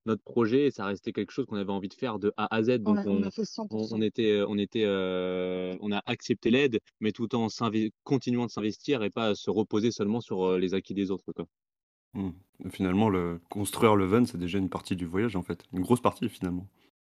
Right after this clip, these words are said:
Speaker 2: Exactement. Et en fait, heu, on a, mmh, au départ, heu, on, on s'est dit, heu : « Focus van », parce qu'il faut savoir que faire le van,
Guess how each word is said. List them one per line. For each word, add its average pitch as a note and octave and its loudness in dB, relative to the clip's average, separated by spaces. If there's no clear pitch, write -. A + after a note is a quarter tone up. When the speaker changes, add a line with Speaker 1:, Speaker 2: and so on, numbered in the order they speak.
Speaker 2:
Exactement. B3+ 2
Et A#3+ 0
en A3+ 0
fait, D4 -4
heu, G#3 0
on G#3 0
a, G3+ 0
mmh, G#3 0
au G#3+ 0
départ, A#3 0
heu, F#3+ -4
on, G3 -2
on G3 -4
s'est G#3+ -4
dit, G#3 -2
heu : « G3 2
Focus A3+ -4
van », A#3 0
parce G#3 -6
qu'il - -20
faut F#3 -12
savoir G#3+ -4
que G#3 0
faire G#3 0
le A3 2
van, A3+ 0